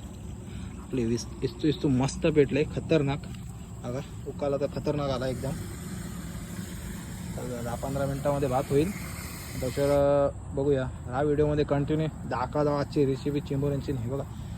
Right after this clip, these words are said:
चिंबोरी टोकवतात ती, त्यांना आता टाकू मस्तपैकी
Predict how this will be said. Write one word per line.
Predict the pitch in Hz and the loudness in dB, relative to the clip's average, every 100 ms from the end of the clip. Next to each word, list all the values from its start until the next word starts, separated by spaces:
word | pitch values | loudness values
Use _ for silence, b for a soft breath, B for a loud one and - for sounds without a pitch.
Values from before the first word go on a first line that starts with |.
| B - | B -4
चिंबोरी | - 139 151 147 160 - - - - - - - - - - - - - - - | 0 6 8 8 6 -4 -8 -8 -8 -8 -8 -8 -8 -8 -8 -8 -8 -8 -8 -2
टोकवतात | 147 135 170 165 156 - | -2 2 2 4 2 2
ती, | 151 - - B - - | -2 -2 -8 B -8 -4
त्यांना | 127 | -2
आता | 143 139 - | 0 -2 0
टाकू | 131 131 170 | 0 0 -2
मस्तपैकी | 147 147 - 160 156 | -2 -4 0 0 0